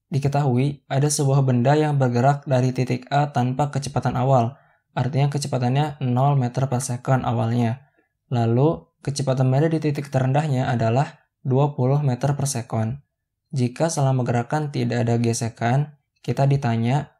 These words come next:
berapa ketinggian titik H dari permukaan tanah. Untuk menjawabnya, mari kita gunakan konsep dari hukum kekekalan energi mekanik. Kita tahu, di sini ada energi mekanik satu, kita sebut. Dan di sini ada energi mekanik dua.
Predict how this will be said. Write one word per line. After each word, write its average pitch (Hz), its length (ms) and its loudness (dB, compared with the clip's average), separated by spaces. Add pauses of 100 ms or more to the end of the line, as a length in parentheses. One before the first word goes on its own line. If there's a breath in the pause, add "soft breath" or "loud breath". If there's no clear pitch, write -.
(160)
berapa 127 560 0
ketinggian 139 720 -2
titik 139 320 -4
H 147 320 -4
dari 143 240 2
permukaan 127 560 -2
tanah. 123 480 0 (560)
Untuk 156 240 -2
menjawabnya, 147 800 0 (120)
mari 143 240 0
kita 156 200 -2
gunakan 127 480 0
konsep 131 400 -2
dari 127 200 0
hukum 156 440 -2
kekekalan 139 640 0
energi 131 440 0
mekanik. 120 560 -2 (560)
Kita 135 200 0
tahu, 127 440 0 (560)
di 139 160 0
sini 139 360 0
ada 139 280 2
energi 131 320 2
mekanik 123 400 0
satu, 135 520 -4
kita 127 200 -6
sebut. 117 320 -4 (520)
Dan 120 160 0
di 120 80 0
sini 147 200 0
ada - 160 2
energi 135 320 0
mekanik 139 400 2
dua. 151 240 2